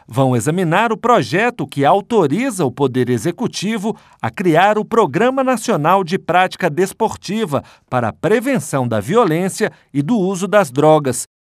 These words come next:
O objetivo é estimular projetos desportivos que beneficiem crianças e adolescentes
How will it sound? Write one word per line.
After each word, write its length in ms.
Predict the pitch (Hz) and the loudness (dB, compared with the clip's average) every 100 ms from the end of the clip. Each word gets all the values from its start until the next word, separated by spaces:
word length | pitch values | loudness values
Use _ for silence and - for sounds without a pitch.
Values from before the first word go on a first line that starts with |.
| _ | _
O 120 | 127 | 0
objetivo 720 | 131 117 139 135 - 214 226 147 | 0 0 -2 -2 -4 -4 -2 -4
é 60 | |
estimular 680 | 107 - 180 175 127 110 - | -4 -6 -4 -2 -2 -4 -6
projetos 720 | - 143 104 151 226 190 110 | -2 0 0 0 0 -4 -6
desportivos 880 | 120 107 208 165 - 202 208 233 - _ _ | -6 -4 -6 -6 -6 -6 -4 -8 -10 _ _
que 100 | - | -8
beneficiem 760 | 123 123 127 - - - 226 247 | 0 0 0 -4 -6 -6 -4 -4
crianças 680 | 220 277 214 247 262 147 120 | -2 0 0 0 -2 -4 -2
e 60 | |
adolescentes 760 | 123 131 202 170 190 208 214 | -2 0 0 -2 -4 -4 -6